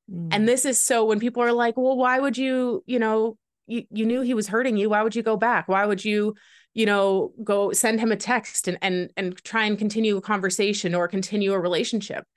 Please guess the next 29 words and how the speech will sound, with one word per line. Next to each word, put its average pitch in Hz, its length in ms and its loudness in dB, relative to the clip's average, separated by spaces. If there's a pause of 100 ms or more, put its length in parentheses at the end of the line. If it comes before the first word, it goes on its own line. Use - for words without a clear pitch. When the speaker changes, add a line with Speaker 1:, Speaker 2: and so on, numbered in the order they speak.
(1000)
Speaker 2:
Because 277 400 -2
I've 269 120 0
become 254 240 -4
addicted 208 440 -2
to 185 100 -6
this 165 160 -4
person. - 560 -10 (300)
Speaker 1:
Mm. 165 340 -8
Speaker 2:
Because 214 300 -2
this 233 220 2
is 233 140 0
where 214 360 2
my 202 180 2
validation 190 640 0
comes 180 180 -4
from, 180 160 -2
because 220 380 -2
they 247 120 0
have 254 140 -4
isolated 208 480 0
me 190 120 -4
from 190 160 -8
my 175 120 -2
other 285 220 -4
supports. - 520 -6
So - 220 -2
I'm 220 200 0
not 254 220 -2
getting 190 440 -2